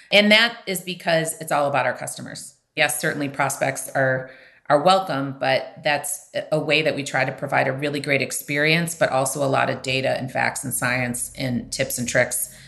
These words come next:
to help our customers be the best sellers they can be. So that's something we do for our customers. And it's obviously a big brand, big way to get our brand out in front of our customers as well.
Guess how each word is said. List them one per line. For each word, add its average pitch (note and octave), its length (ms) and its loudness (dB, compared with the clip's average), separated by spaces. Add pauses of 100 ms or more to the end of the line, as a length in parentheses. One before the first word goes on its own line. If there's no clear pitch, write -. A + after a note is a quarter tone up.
(160)
to D3+ 80 -6
help C#3 180 0
our A#2 80 2
customers - 720 -2 (260)
be C3+ 80 4
the B2+ 80 2
best A#2+ 220 4
sellers B2 280 2
they A#2 100 -6
can A#2+ 160 -4
be. - 320 -6 (440)
So C3 560 2 (120)
that's C3 280 2
something C#3 240 -2
we C3 100 2
do B2 140 -2
for B2+ 160 0
our B2 100 0
customers. D#3 500 0
And D#3+ 180 2
it's C#3 180 -2
obviously C#3+ 400 2
a C3 60 4
big C3 400 -2
brand, C#3+ 420 2 (240)
big D#3 160 2
way D#3 80 2
to C#3 80 0
get C#3 140 4
our C#3 100 4
brand C3+ 460 -2
out B2+ 180 -2
in B2 60 -10
front C3 140 -6
of B2 60 -4
our B2 120 -4
customers C3 400 -8
as C3 100 -10
well. C3+ 480 0